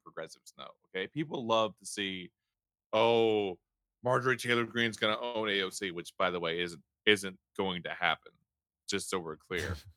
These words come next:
Speaker 1: Um, A O C is too good, and
Speaker 2: Yeah.
Speaker 1: they hate that, but, um, with Democrats,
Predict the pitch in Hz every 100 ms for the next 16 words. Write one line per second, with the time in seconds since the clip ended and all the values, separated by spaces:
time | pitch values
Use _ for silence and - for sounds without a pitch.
0 | - _ _ - 92 87 82 78 - _
1 | _ _ _ _ 107 98 92 - 92 85
2 | - 87 82 69 65 90 87 90 85 80
3 | 85 76 - 60 50 _ - 85 76 _
4 | _ _ _ _ _ _ - 92 87 78
5 | 64 _ _ _ _ 113 107 95 - -
6 | _ - 117 127 - 104 95 87 - -
7 | -